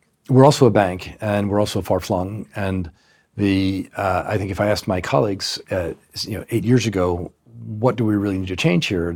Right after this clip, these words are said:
that they might have said, "We need to make it an easier place to get things done." And, uh, and I'm, I'm afraid to say, if you ask my colleagues today, "What do we need to change here?" they'll still say, "We need to make it easier to get things done."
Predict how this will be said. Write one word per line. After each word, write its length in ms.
that 160
they 160
might 260
have 160
said, 400
"We 160
need 220
to 120
make 200
it 100
an 160
easier 300
place 260
to 100
get 140
things 240
done." 260
And, 580
uh, 260
and 180
I'm, 240
I'm 300
afraid 320
to 60
say, 340
if 240
you 100
ask 180
my 120
colleagues 400
today, 420
"What 240
do 100
we 80
need 180
to 40
change 300
here?" 300
they'll 180
still 240
say, 320
"We 80
need 140
to 40
make 180
it 80
easier 300
to 80
get 160
things 180
done." 300